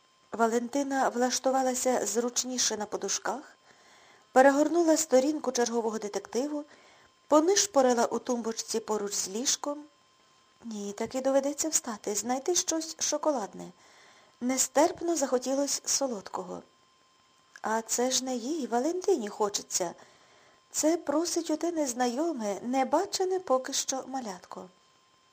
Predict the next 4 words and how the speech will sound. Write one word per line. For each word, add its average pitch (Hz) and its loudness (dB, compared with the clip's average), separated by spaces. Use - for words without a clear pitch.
А 226 -4
йому, 233 -6
крихітці, 247 -6
відмовляти 254 -6